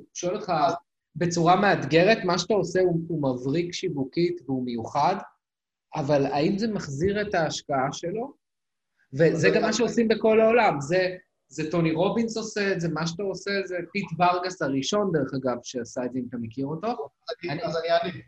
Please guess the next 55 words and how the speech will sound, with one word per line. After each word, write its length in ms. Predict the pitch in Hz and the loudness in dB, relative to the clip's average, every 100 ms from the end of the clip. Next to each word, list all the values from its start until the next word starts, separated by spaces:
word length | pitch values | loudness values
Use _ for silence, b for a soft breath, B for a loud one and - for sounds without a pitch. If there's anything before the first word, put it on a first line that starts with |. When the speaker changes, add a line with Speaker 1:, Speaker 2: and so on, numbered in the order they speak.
| _ _ _ | _ _ _
Speaker 2:
קודם 240 | 196 233 | 4 6
כל, 220 | 226 233 220 | 10 10 8
קודם 260 | 196 208 220 | 6 2 2
כל, 360 | 202 180 185 190 - | 4 4 4 2 0
הרעיון 480 | 160 160 175 202 180 | 0 2 2 0 0
היה 180 | 202 196 196 - _ | 2 2 2 -2 _
לעשות 280 | 156 147 196 208 | -12 -6 -4 -4
את 40 | |
זה 80 | 185 | -2
באיכות 300 | 160 160 190 | -2 -2 -4
שידור 340 | 175 160 180 | -2 -2 0
אייץ' 200 | 196 165 135 | 0 -2 -2
די, 280 | 165 226 - _ _ | -2 -2 -8 _ _
כדי 140 | 156 | -6
שאנשים 320 | 160 165 160 196 | -4 -4 -2 2
יראו 140 | 208 | 4
את 60 | 220 | 4
זה 80 | 175 | 0
ממש 160 | 190 185 | -2 -2
כמו 100 | 185 | -2
בטלוויזיה, 580 | 175 160 151 160 135 135 | 0 0 2 0 -2 -6
כי 220 | 156 156 | -4 -2
לזום 300 | 160 180 233 | 0 2 2
יש 120 | 220 | 2
איכות 220 | 196 202 208 | 0 -4 -6
שידור 260 | 190 202 | -4 -4
שהיא 280 | - 185 165 - | -4 -6 -8 -10
פחותה 240 | 160 156 202 - - _ - | -14 -2 0 0 -4 _ -8
מאיכות 260 | 160 196 | -6 -4
שידור 180 | 190 185 | -2 -4
של 200 | 180 165 | -2 -4
טלוויזיה, 380 | 147 156 175 226 | -2 -2 2 2
לא 140 | 185 | 2
ניכנס 240 | 180 180 180 | 0 -2 -4
כרגע 160 | 175 | -4
להגדרות, 800 | 170 165 156 147 139 147 - 254 285 _ _ _ | -6 -6 -8 -10 -10 -8 -4 -4 -6 _ _ _
אבל 100 | 147 | -8
אמרנו, 180 | 175 240 | -6 -4
"אני 80 | 196 | -4
רוצה 120 | 208 | -4
לעשות 200 | 233 - | -6 -6
איכות 220 | 190 220 | -8 -10
שידור 340 | 202 190 220 - | -8 -6 -4 -4
הכי 140 | 208 | -8
טובה 200 | 185 226 | -8 -6
בעולם, 360 | 160 156 - - | -4 -2 -4 -6
גם 200 | 156 220 | -4 -2
לטובת 320 | 214 190 202 185 | -2 -4 -6 -8
מי 60 | |
שבכנס 460 | 175 160 165 170 - | -14 -16 -16 -16 -20
עצמו, 260 | _ 311 311 | _ -8 -6
וגם 180 | 202 196 | -8 -8
אחרי 200 | 196 190 | -6 -8
זה 80 | |
לטובת 280 | 170 175 330 | -10 -12 -16